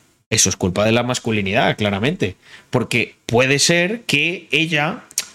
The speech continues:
no tenga trabajo porque, eh,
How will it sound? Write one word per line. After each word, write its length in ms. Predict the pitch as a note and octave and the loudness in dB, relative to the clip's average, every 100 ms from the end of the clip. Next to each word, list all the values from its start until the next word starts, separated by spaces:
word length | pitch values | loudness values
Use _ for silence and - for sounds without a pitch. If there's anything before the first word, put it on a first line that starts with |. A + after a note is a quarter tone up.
| _ - | _ 2
no 240 | C3+ D#3+ | 2 4
tenga 300 | F#3 F#3 F3 | 2 2 2
trabajo 640 | F#3 D#3+ F#3 F#3+ D3+ A3+ - _ _ _ | 2 2 0 2 0 0 -6 _ _ _
porque, 600 | - D#3+ D#3+ E3+ F#3 F#3+ - | 0 0 0 0 -2 -6 -2
eh, 760 | C3 B2 B2 A#2+ A#2+ A#2 A2+ | 2 4 4 4 4 2 -2